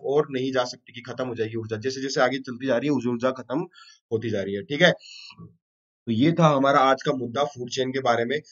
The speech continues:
और इसके बारे में हम बाकी जो भी chapter है वो हम कल बात करेंगे। कल की क्लास बड़ी important, ये देखो ये chapter बहुत important है अपने आप में भैया, ठीक है, बहुत जबरदस्त important chapter है। तो please इस chapter को अप-, इज्जत से समझाना,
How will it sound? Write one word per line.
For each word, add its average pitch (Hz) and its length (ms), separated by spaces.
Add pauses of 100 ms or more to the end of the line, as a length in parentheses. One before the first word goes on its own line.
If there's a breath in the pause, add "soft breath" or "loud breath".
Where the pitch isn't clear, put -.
(160 soft breath)
और 117 180
इसके 135 260
बारे 151 240
में 156 120
हम 160 140
बाकी 131 360
जो 135 160
भी 147 100
chapter 135 360
है 139 60
वो 135 260
हम 131 100
कल 131 240
बात 127 280
करेंगे। 120 240
कल 131 180
की 127 120
क्लास 123 380
बड़ी 127 140
important, 131 480 (100)
ये 147 60
देखो 156 240
ये 160 160
chapter 151 400
बहुत 139 460
important 135 440
है 123 60
अपने 117 160
आप 110 180
में 104 100
भैया, 120 240 (600 loud breath)
ठीक 135 120
है, 151 120
बहुत 127 420
जबरदस्त 135 440
important 143 400
chapter 135 340
है। 135 60
तो 135 100
please 165 460
इस - 240 (140)
chapter 135 340
को 143 260
अप-, - 440
इज्जत 143 380
से 160 160
समझाना, 127 520